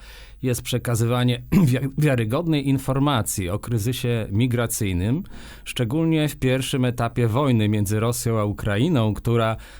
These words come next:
rozpoczęła się w lutym dwa tysiące dwudziestego drugiego roku. Będziemy mówili o wyzwaniach i skutkach z tym związanych. Często w przestrzeni medialnej pojawia się de-,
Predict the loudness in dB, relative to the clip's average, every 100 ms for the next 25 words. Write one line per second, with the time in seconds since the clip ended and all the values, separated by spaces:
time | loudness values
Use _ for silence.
0 | -6 -4 -2 -4 0 0 0 0 0 0
1 | 0 2 2 2 2 0 -2 -2 -2 0
2 | 0 0 0 0 -2 -2 -2 0 -2 -2
3 | -2 -2 0 0 -2 -4 -12 -16 -20 -20
4 | -18 -2 2 4 4 2 2 2 0 2
5 | 2 2 2 2 2 2 2 0 2 0
6 | 0 -4 -2 -2 -2 0 2 2 2 0
7 | 0 -4 -6 -12 -18 -20 -20 -20 -20 -6
8 | -2 0 0 0 0 -2 0 2 4 4
9 | 2 2 2 4 4 2 0 0 0 0
10 | 0 0 0 0 2 2 2 0